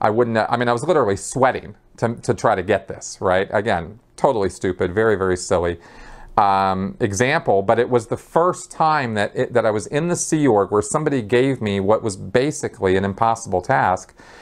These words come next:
seemingly, and I had to raise my necessity level and I had to pass this supreme test and I had to go get this glass of orange juice. And I pulled that off. And, um, and of course,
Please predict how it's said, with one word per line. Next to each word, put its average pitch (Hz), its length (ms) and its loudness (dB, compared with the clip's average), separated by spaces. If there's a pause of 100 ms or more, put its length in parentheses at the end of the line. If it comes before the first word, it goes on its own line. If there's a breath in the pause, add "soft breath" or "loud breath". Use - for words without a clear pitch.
seemingly, 110 880 0 (420 loud breath)
and 123 140 2
I 120 120 2
had 127 180 0
to 107 80 2
raise 107 420 2
my 185 140 0
necessity 196 520 0
level 117 340 2
and 107 100 -2
I 98 80 0
had 104 260 -2
to 104 80 -2
pass 131 440 -2
this 156 220 -4
supreme 160 460 -4
test 151 400 0
and 110 100 -6
I 98 120 0
had 120 220 0
to 123 40 -6
go 117 180 2
get 113 240 -2
this 135 160 -2
glass 120 340 -4
of 110 80 -6
orange 117 280 -2
juice. 92 300 -4 (640 loud breath)
And 117 340 2
I 110 220 4
pulled 104 320 0
that 123 240 2
off. 139 480 2 (400 loud breath)
And, 120 580 0
um, 113 600 0
and 123 160 0
of 117 200 0
course, 170 640 0